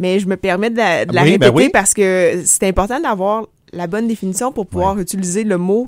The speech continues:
Speaker 1: quand vient le temps de l'utiliser. Euh, puis
Speaker 2: Ok.
Speaker 1: des fois, c'est là que ça, que le bas blesse, là,
Speaker 2: Oui.
Speaker 1: dans le sens qu'on dit que c'est de l'intimi-, qu'une situation est de l'intimidation,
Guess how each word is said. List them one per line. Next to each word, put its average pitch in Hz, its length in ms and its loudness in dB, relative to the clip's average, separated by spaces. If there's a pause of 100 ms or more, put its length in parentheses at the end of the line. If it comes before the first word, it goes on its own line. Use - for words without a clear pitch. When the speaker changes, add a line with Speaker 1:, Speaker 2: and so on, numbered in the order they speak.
Speaker 1:
quand 214 180 0
vient 196 180 -2
le 180 60 -4
temps 208 240 -4
de 196 80 -2
l'utiliser. 165 540 -6 (460)
Euh, 170 300 -2
puis - 80 -6
Speaker 2:
Ok. 180 60 -8
Speaker 1:
des 202 120 2
fois, 247 160 0
c'est 233 160 0
là 208 200 2
que - 80 -6
ça, - 200 -4
que 208 80 0
le 190 160 0
bas 180 140 2
blesse, 180 380 -2
là, 330 160 0
Speaker 2:
Oui. 135 280 2
Speaker 1:
dans 151 100 -2
le 170 60 -2
sens 208 260 -2
qu'on 202 180 0
dit 196 220 -2
que - 80 -12
c'est 220 140 -4
de 185 80 -2
l'intimi-, 190 340 -2
qu'une 202 220 -2
situation 190 500 -2
est 247 80 -4
de 214 60 -4
l'intimidation, 190 680 -4